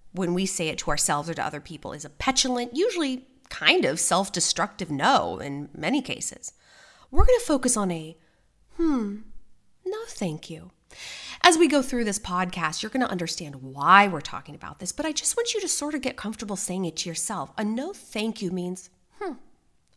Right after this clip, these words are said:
I've considered it. I respectfully decline the thing that you're offering me because maybe it actually isn't a good thing for me. Maybe it doesn't serve me. Maybe I wanna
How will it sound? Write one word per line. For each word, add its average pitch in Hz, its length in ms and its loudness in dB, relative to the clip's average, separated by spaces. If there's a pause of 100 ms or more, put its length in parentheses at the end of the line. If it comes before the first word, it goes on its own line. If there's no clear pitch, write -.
I've 226 160 0
considered 175 420 -6
it. - 260 -14 (500)
I 208 80 4
respectfully 202 1000 -2
decline 170 640 -6
the 170 100 -10
thing 175 640 -6 (100)
that 185 180 -2
you're - 160 -4
offering 151 480 -6
me 175 180 -6
because 311 360 -8 (320)
maybe 339 200 -4
it 392 60 -4
actually 359 560 0 (380)
isn't 311 240 4
a 330 40 4
good 269 240 -2
thing 320 240 2
for 311 400 -2
me. - 300 -6 (400)
Maybe 269 160 4
it 269 60 2
doesn't 262 220 4
serve 208 440 4
me. 254 460 -6
Maybe 226 320 0
I 196 180 0
wanna 208 380 -4